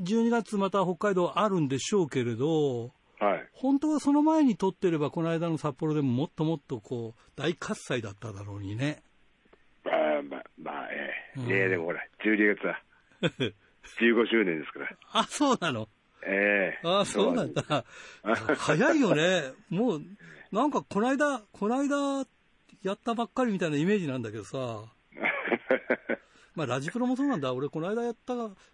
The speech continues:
Speaker 1: 始まったばっかりかなと思ったら、もう二十八年、二十九年目になってるから。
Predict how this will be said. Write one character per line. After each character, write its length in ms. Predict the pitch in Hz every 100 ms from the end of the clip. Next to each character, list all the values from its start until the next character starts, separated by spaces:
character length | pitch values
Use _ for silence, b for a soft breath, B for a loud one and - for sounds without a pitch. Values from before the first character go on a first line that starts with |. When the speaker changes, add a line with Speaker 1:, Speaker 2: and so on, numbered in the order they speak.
| _ _
Speaker 1:
始 240 | - 190
ま 100 | 220
っ 40 | 220
た 120 | 226
ば 100 | 220
っ 20 |
か 160 | - 240
り 80 |
か 80 | 208
な 120 | 180
と 60 | 175
思 60 | 151
っ 40 |
た 80 | 147
ら、 60 | 135
も 120 | 170
う 40 |
二 120 | 147
十 100 | 147
八 220 | 135 123 139
年、 140 | 120
二 100 | 123
十 140 | 135
九 180 | 120 123
年 100 | 127
目 100 | 131
に 40 | 123
な 80 |
っ 40 | 104
て 120 | -
る 80 | 104
か 80 |
ら。 80 | 113